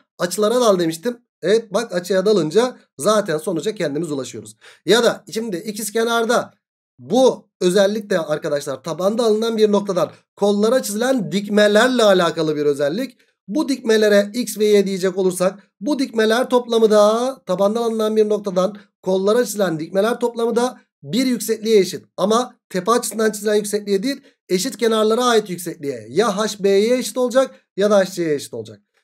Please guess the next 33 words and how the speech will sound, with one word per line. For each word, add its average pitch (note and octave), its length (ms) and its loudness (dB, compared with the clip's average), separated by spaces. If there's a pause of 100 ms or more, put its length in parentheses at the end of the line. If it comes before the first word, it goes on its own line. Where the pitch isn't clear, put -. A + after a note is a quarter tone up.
Yani A3 220 4
sen A3+ 260 -2
böyle B3 160 0
bir A3 60 -6
şey B3 160 -2
gördüğün A#3+ 360 0
zaman A#3+ 460 2 (120)
hemen B3 300 0
şuradan A#3+ 320 -2
şu A#3+ 160 -8
yüksekliği G#3+ 440 -6
çizersin A3 600 -2 (180)
ve F#3 180 -2
bu B3+ 80 -2
yüksekliğe A#3 520 -4
de C4 200 -6
X A#3+ 220 -6
artı F#3 280 2
Y B3 520 2
dersin. C3+ 500 -4 (280)
Bunun B3+ 200 2
ispatı G#3+ 500 0
nereden F#3 320 2
geliyor? A3+ 320 -2 (680)
Üçgende F3 400 -4
alan D#3+ 200 -2
konusundan G#3+ 440 0
geliyor. A#3 320 -2
Konu G3+ 200 -2
anlatımında D#3 560 -4
bu G#3+ 60 0
ispatı A#3+ 680 0 (220)
yapmıştık. C3 500 -6